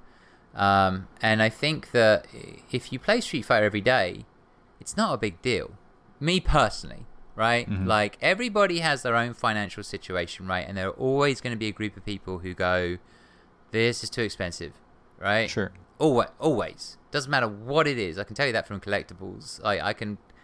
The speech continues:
Speaker 1: show you a collectible that's worth twenty-five bucks, and I can show you a collectible that's worth five hundred bucks, and s-, still somebody will say, "This is too expensive,"
Speaker 2: Mm-hmm.
Speaker 1: right? That's just the way it is. But in regards to the model of D L C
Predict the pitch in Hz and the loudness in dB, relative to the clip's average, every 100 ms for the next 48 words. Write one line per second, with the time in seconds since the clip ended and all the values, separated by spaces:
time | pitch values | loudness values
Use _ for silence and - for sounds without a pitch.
0 | _ - 123 113 104 110 - 107 92 - | _ -6 -2 -2 -2 -4 -4 -6 -6 -4
1 | 101 98 - 123 117 120 110 113 - - | -4 -4 -8 -8 -2 0 0 0 -2 -6
2 | 101 - 98 95 104 - 95 - 95 87 | -14 -8 -8 -6 -8 -8 -12 -6 -4 -4
3 | - 92 90 87 82 82 - - 90 85 | -2 -2 -2 -10 -6 -4 -4 -8 -10 -12
4 | - - - - - 143 135 107 113 98 | -16 -14 -4 -2 2 4 4 0 -4 -6
5 | 98 92 101 82 107 98 98 98 76 - | -6 -6 -6 -6 -6 -8 -8 -10 -10 -12
6 | - - - 117 104 101 - - - _ | -14 -16 -8 -2 0 -2 -6 -20 -20 _
7 | 107 104 - 95 98 87 82 82 87 - | -8 -6 -10 -10 -6 -4 -4 -6 -12 -18
8 | - _ _ 107 101 95 - 113 113 110 | -20 _ _ 2 4 2 -4 -8 -6 -4
9 | 131 127 135 - - 113 104 98 98 110 | 0 2 0 -4 -8 -6 -6 -6 -2 -4
10 | 107 98 - 98 95 - - 90 95 110 | -4 -8 -6 -4 -4 -6 -8 -6 -6 -10